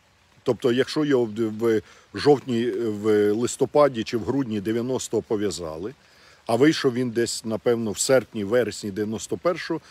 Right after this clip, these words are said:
ну, коротше, місяців дев'ять Хмара на Лук'яновці відсидів. Так що ви думаєте?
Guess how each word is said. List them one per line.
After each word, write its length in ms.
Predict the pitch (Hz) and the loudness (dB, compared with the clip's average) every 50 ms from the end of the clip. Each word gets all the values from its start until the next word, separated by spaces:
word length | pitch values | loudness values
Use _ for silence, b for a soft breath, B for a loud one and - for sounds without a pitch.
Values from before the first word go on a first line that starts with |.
| B B B | B B B
ну, 100 | 170 165 | -6 0
коротше, 320 | 185 214 196 180 - 170 | 2 4 4 4 4 2
місяців 460 | 170 175 180 - - 165 - - 135 123 | 0 0 0 0 0 -2 -2 -2 -4 -2
дев'ять 300 | 147 165 160 156 139 - | 0 0 0 0 -4 -4
Хмара 380 | - 135 131 139 139 135 127 b b b b - | -4 -2 0 0 2 0 -2 b b b b -2
на 100 | 120 123 | 0 0
Лук'яновці 680 | 123 127 - - 139 131 127 123 113 101 - - 110 | 0 0 0 0 0 0 0 -2 -6 -6 -4 -6 -4
відсидів. 500 | 104 104 - - - 80 71 69 69 - _ _ _ _ b b b b b b b | -4 -6 -8 -10 -12 -12 -14 -16 -18 -20 _ _ _ _ b b b b b b b
Так 140 | 127 127 | -2 0
що 120 | - 180 196 | 4 4 4
ви 120 | 220 220 | 6 4
думаєте? 540 | 185 185 170 147 131 117 110 104 - 95 | 4 4 4 4 4 2 0 -2 -4 -8